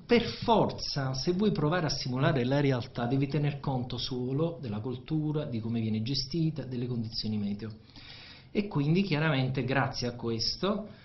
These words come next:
puoi fare, diciamo, calibri questi modelli, li validi e puoi fare delle stime di biomassa prodotta, drenaggio, lisciviati, eccetera, analisi di sensibilità e alla fine otterrai un modello funzionante. Una volta che ho questo si apre un mondo,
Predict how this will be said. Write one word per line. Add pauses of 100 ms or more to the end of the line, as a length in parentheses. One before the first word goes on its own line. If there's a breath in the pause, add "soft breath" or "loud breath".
(160 loud breath)
puoi
fare,
diciamo,
calibri
questi
modelli,
li
validi
e
puoi
fare
delle
stime
di
biomassa
prodotta,
drenaggio,
lisciviati,
eccetera,
analisi
di
sensibilità (300 loud breath)
e
alla
fine
otterrai
un
modello
funzionante.
Una
volta
che
ho
questo
si
apre
un
mondo,